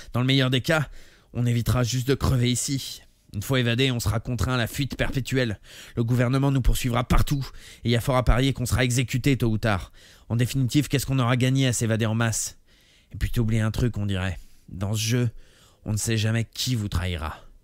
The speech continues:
En invitant le premier à se joindre à vous, ça peut vous coûter très cher. Mais personne, personne nous trahirait ainsi ? T'en es bien sûr, Nanahara ?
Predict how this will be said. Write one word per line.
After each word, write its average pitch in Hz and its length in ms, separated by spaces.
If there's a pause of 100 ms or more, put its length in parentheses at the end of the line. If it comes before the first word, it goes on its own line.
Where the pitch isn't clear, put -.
(360)
En 110 140
invitant 113 340
le 110 60
premier 113 280
à 110 60
se 101 60
joindre 110 180
à 104 80
vous, 107 140
ça 107 140
peut 107 140
vous 98 120
coûter - 300
très - 260
cher. - 480 (1080)
Mais 135 120
personne, 170 440 (100)
personne - 320
nous 139 80
trahirait 135 360
ainsi ? 175 420 (400)
T'en 151 120
es 156 80
bien 175 200
sûr, 202 260
Nanahara ? 160 580